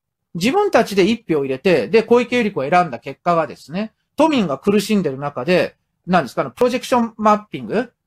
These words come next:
なんかあの、都庁をね、こう、ピカピカに光らしてですね、「ほら皆さん、これで東京が光ったでしょ？」っていうことでね、一回二十億円でしたっけ？十八億円か。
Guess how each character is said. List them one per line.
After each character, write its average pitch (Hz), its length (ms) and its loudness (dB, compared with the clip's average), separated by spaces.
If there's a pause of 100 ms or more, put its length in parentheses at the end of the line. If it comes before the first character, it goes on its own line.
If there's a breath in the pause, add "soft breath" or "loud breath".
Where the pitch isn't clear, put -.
な 175 120 0
ん 170 40 -6
か 143 120 -2
あ 135 40 -6
の、 127 100 -10
都 247 160 2
庁 139 220 -4
を 110 60 -10
ね、 156 240 -4
こ 135 160 -2
う、 127 60 -12
ピ - 80 -20
カ 226 100 2
ピ - 80 -6
カ 220 120 2
に 214 100 0
光 202 240 0
ら 190 80 0
し - 80 -14
て 117 100 -14
で 87 120 -20
す - 160 -16
ね、 220 180 -6
「ほ 311 60 2
ら 302 100 2
皆 214 160 -8
さ 202 140 -10
ん、 139 80 -20
こ - 100 -4
れ 277 80 -4
で 285 100 -8
東 254 220 -4
京 262 100 -4
が 247 100 0
光 302 240 -2
っ 302 40 -14
た 220 100 -2
で 170 80 -10
し - 120 -10
ょ？」 226 100 0
っ - 180 -16
て - 60 -20
い 92 80 -20
う 90 60 -20
こ 117 120 -20
と - 100 -20
で - 100 -20
ね、 160 260 -10 (340)
一 202 160 -8
回 226 220 2
二 196 140 -2
十 208 160 -2
億 220 240 0
円 92 100 -14
で 82 60 -20
し - 60 -20
た - 80 -20
っ - 40 -20
け？ 190 140 -8
十 175 180 -6
八 196 220 -4
億 190 160 -4
円 - 100 -18
か。 - 160 -20